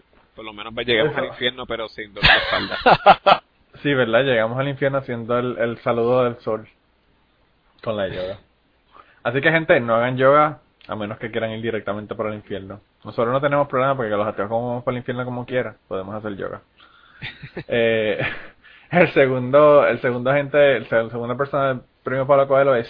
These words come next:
Speaker 2: Steve Youngblood. Y esta es otra persona de, de la iglesia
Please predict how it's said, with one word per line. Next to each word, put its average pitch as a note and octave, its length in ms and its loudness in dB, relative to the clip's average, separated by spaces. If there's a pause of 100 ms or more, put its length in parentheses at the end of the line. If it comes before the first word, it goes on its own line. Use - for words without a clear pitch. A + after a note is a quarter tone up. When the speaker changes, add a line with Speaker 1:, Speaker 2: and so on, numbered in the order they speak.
(100)
Speaker 2:
Steve D3 320 -4
Youngblood. A2+ 540 -4 (600)
Y A2+ 380 -4
esta G#2+ 240 -2
es B2 60 -4
otra A2+ 220 -2
persona B2 360 -2
de, F#2+ 300 -2
de F#2 220 -4
la G2 100 -4
iglesia G2+ 560 -4